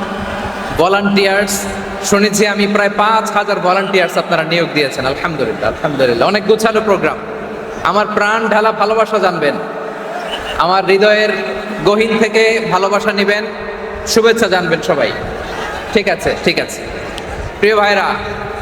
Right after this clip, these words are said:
আমরা আর কাল বিলম্ব না করে মূল আলোচনায় চলে যেতে চাই। আজকে যে টপিকের উপর আমি কথা বলবো, টপিকটা হচ্ছে peaceful coexistence and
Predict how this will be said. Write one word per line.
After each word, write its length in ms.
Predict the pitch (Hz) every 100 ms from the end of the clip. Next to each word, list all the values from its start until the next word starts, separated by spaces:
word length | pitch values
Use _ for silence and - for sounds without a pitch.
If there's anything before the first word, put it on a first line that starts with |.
| - - - - -
আমরা 200 | 180 196
আর 60 | 185
কাল 180 | 190 196
বিলম্ব 300 | 190 196 190
না 180 | 180 175
করে 220 | 180 170
মূল 200 | 165 190
আলোচনায় 480 | 175 180 180 175 165
চলে 180 | 165 151
যেতে 200 | 143 139
চাই। 220 | 131 110 92 - - - - -
আজকে 280 | - 170 202
যে 160 | 170 196 202
টপিকের 340 | - 196 208
উপর 140 | 202
আমি 140 | 196 196
কথা 220 | 196 196 202
বলবো, 340 | 202 196 165 -
টপিকটা 360 | 190 196 202
হচ্ছে 400 | 208 202 190 165 196 - - - - - - - - - - - - - - - -
peaceful 400 | 240 240 - 240
coexistence 880 | 240 233 220 214 226 226 226 226 208
and 120 | 214